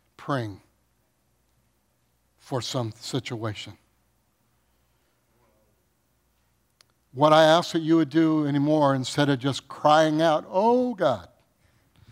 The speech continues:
That's a good thing, though. "I need you. Oh, God."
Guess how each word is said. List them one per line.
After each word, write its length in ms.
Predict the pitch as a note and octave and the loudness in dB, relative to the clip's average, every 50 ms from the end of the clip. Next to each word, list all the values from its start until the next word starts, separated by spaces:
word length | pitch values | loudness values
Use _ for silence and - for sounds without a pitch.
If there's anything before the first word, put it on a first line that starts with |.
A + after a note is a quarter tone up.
| _ _ _ _ | _ _ _ _
That's 260 | - C3 D3 C#3+ - - | -8 -6 -6 -4 -2 -4
a 60 | F3+ | -2
good 260 | D3 F#3 G#3+ - - | 2 2 0 0 2
thing, 260 | - F#3+ F3 D#3 D#3 | 0 2 2 2 2
though. 280 | D3+ D3 C#3+ D3 C#3+ C#3 _ _ _ _ _ - | 2 2 2 2 0 -4 _ _ _ _ _ -4
"I 160 | B2+ D3+ F3 | -2 0 0
need 300 | F#3 G3+ A3 A3 D#3+ C#3+ | 2 2 0 0 -2 -2
you. 200 | D3+ C#3 C3+ D#3 | -4 -4 -4 -2
Oh, 340 | - D3+ E3 G#3 A3 A#3 B3+ | 0 2 4 4 4 4 2
God." 600 | G#3+ F#3 - - - - - A2+ C3+ A2 A2 - | -2 -6 -10 -8 -8 -8 -6 -6 -6 -6 -8 -14